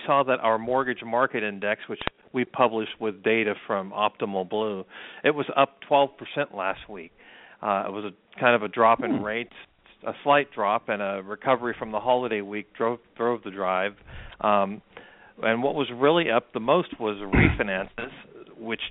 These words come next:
Speaker 1: jumped seventeen percent on a week-over-week basis, and they're, they're actually up sixty-two percent from the same week a year earlier. So, again, a little bit, uh, some more signs that refinances are strengthening, uh, for the time being.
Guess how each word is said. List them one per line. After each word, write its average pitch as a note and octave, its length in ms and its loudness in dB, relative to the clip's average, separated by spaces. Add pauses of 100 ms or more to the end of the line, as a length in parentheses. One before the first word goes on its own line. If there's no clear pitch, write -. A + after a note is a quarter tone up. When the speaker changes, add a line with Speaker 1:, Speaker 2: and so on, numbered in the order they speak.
(120)
Speaker 1:
jumped B2+ 240 2 (100)
seventeen B2+ 540 0
percent G#2+ 300 -4
on G2 160 0
a F#2 60 -6
week-over-week G2+ 680 -6
basis, G2 380 -4
and F#2+ 160 -8 (460)
they're, B2 180 6
they're C3 180 6
actually B2 240 0
up A2+ 100 0 (140)
sixty-two C3 520 -4
percent A2 420 -8
from G#2 140 -8
the G2 140 -10
same G#2 280 -2
week G2+ 220 -6
a G2 60 -2
year G2+ 360 -2
earlier. F2+ 380 -6 (100)
So, F2+ 240 -2 (400)
again, A#2 340 4
a G#2 60 -4
little B2 220 2
bit, A2+ 220 2
uh, G#2 400 0 (220)
some B2+ 100 -8
more A#2+ 240 2
signs A2+ 340 6
that G#2 160 -2
refinances G2+ 720 -4
are F#2 180 -10
strengthening, F#2 720 -6
uh, F2 280 -2
for G2+ 80 -4
the F#2 60 -4
time F#2 300 0
being. F2+ 280 -4